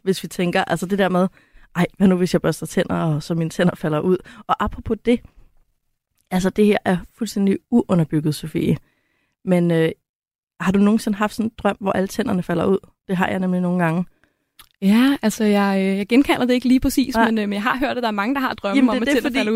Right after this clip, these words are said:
Speaker 2: ud.
Speaker 1: jeg har sagt det først, ja, ja,
Speaker 2: Mhm.
Speaker 1: det kender jeg godt. Og så drømmer man,
Speaker 2: Ja.
Speaker 1: at man sådan, inde i den der drøm, så er det bare lige pludselig, så er der sådan en løs tand, og så
Speaker 2: Mhm.
Speaker 1: falder de bare alle sammen ud.
Speaker 2: Ja.
Speaker 1: Øhm, har Freud sagt noget om det?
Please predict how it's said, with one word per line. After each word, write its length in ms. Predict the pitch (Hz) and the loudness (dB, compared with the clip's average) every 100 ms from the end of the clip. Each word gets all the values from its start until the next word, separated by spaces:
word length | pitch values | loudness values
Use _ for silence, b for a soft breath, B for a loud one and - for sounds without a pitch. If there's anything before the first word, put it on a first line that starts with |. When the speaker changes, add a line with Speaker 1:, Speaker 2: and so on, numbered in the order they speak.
| 226 | -4
Speaker 2:
ud. 60 | 247 | -4
Speaker 1:
jeg 80 | 240 | -2
har 80 | 240 | 0
sagt 160 | 262 269 | 0 -2
det 100 | 240 | -4
først, 200 | 247 233 - | -6 -6 -2
ja, 120 | 220 | 0
ja, 120 | 185 | 2
Speaker 2:
Mhm. 60 | 277 | 0
Speaker 1:
det 120 | 226 | -2
kender 220 | - 226 | -2 0
jeg 120 | 190 175 | 0 0
godt. 200 | 185 220 - | -2 -2 -6
Og 60 | |
så 60 | 214 | -4
drømmer 280 | 220 208 226 | 0 0 2
man, 120 | 214 | 0
Speaker 2:
Ja. 20 | |
Speaker 1:
at 60 | 185 | 0
man 160 | 180 185 | -2 -2
sådan, 480 | 214 190 185 185 - - - | -4 -2 -2 -2 -6 -10 0
inde 160 | 220 | 4
i 40 | 214 | 4
den 160 | 190 | 4
der 80 | 185 | 2
drøm, 280 | - 202 196 | 0 -2 -2
så 120 | - | -2
er 20 | |
det 60 | 196 | 0
bare 120 | 196 | 0
lige 100 | 196 | 0
pludselig, 320 | 202 208 196 196 | 0 0 0 0
så 80 | |
er 40 | 202 | -2
der 80 | 196 | 0
sådan 200 | 208 208 | 0 0
en 140 | 185 | 2
løs 220 | 196 - | 0 0
tand, 180 | - 175 | -2 0
og 60 | 180 | 0
så 80 | |
Speaker 2:
Mhm. 60 | 285 | 0
Speaker 1:
falder 180 | 175 165 | 0 -2
de 100 | 165 | 0
bare 220 | 156 - | -2 0
alle 120 | 165 | 0
sammen 240 | 156 147 139 | 0 -2 -6
ud. 60 | - - | -8 -10
Speaker 2:
Ja. 80 | 220 339 b - | -8 -8 b -2
Speaker 1:
Øhm, 220 | 202 180 156 _ | 0 0 -2 _
har 120 | 160 180 | -10 -10
Freud 280 | - 233 - | -2 -2 -2
sagt 220 | - 202 | -8 -4
noget 140 | 196 | -4
om 80 | 190 | -2
det? 180 | 196 196 | -2 -4